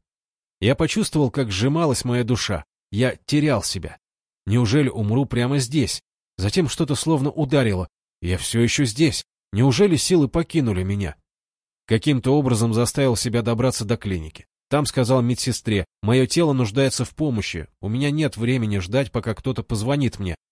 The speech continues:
Должен же быть другой способ получить новый курс лечения". Был столь настойчив, что медсестра записала меня на другую программу, которая открывалась в тот же день.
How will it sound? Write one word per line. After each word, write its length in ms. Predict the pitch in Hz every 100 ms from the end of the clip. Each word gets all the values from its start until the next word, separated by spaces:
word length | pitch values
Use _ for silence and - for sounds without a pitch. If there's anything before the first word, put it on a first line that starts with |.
| _
Должен 440 | - 101 185 151 135
же 140 | 131
быть 220 | 123 160
другой 340 | 135 180 180 123
способ 400 | - 160 127 -
получить 420 | 117 107 151 -
новый 280 | 120 147 120
курс 280 | 123 107
лечения". 520 | 135 147 - 104 82 - _ _ _
Был 220 | 95 113
столь 300 | 113 - 120
настойчив, 580 | 104 101 - 139 139 104
что 140 | - 104
медсестра 540 | 104 - 101 117 127
записала 500 | 107 117 107 120 117
меня 240 | 107 107
на 80 | 107
другую 400 | 113 120 101 95
программу, 560 | - 127 147 117 90 -
которая 380 | - 135 202 160
открывалась 560 | 127 - 107 98 101
в 100 | -
тот 160 | - 90
же 140 | 85
день. 240 | 127 110